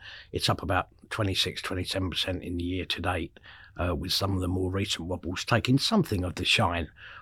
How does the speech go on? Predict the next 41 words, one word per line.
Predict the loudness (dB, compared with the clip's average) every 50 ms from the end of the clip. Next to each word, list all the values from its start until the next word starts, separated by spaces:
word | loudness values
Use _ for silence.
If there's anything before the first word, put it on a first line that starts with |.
| -2 0
off | 0 0 0
of | 0 -2
that | 0 0 -2
recovery. | -4 -2 2 2 2 4 2 0 2
But | 4 6 6 6
of | 8
course, | 8 8 8 8 6 4 0 -2 -4 -8 -8 0 4
one | 6 8 8
of | 8 8
the | 8 10
big | 10 10 12
ironies | 12 12 10 10 8 8 6 4 2 -2 -4 -4 -2 -2 -2
of | -2 -2 -4
the | -2
footsie | 0 0 0 2 2 2 2
one | 2 2 0 0
hundred | 0 0 0 0 -2 -2 -2 -2 -2 -4 -8 -12 -14 -16 -12 -4 0
in, | 2 2 2 4 4
in | 4 6 6 6
the | 6
U | 6 6 4 2 0
K | -2 -2 0 0 0 2 0 0 -2 -4 -14 -6 4 8
is | 8 10 10 10
that | 8 8 8
it's | 8 6 4
got | 4 6 8 10
very | 10 10 10 10
little | 10 8 6 6 4 4
to | 8 8 8
do | 10 10 10 10
with | 8 6 4
the | 2 -4
U | -2 -4 -4 -4
K, | -6 -6 -6 -6 -6 -6 -8 -10 -14 -16 -10 2 8
in | 8 10 10 10
as | 10 8 8 8
much | 8 8 8 6 2 -2 -2 -2 -2 -4 -8 -12 -12 -14 -10 0 2
as | 4 6 8
around | 8 8 8 8 8 6 6
seventy | 6 6 6 6 6 4 2 0
percent, | 0 2 2 4 4 4 2 0 -4